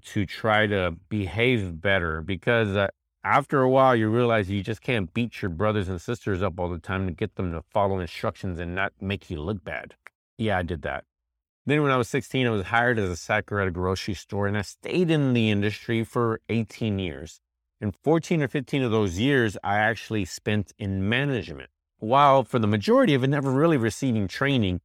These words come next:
and having to figure things out on my own. And as time went on, I started to develop ideas and principles and mental frameworks to allow me to survive,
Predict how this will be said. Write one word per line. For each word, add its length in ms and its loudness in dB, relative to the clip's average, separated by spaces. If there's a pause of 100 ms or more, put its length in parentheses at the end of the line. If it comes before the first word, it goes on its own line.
(120)
and 160 -2
having 400 2
to 140 -2
figure 240 2
things 280 0
out 180 2
on 120 -2
my 140 -2
own. 320 -8 (120)
And 120 -4
as 100 -6
time 420 0
went 160 2
on, 460 2
I 60 -2
started 300 4
to 80 2
develop 340 2
ideas 560 2
and 160 0
principles 640 0
and 160 0
mental 240 -2
frameworks 920 -4 (680)
to 240 -2
allow 360 4
me 160 2
to 100 2
survive, 800 2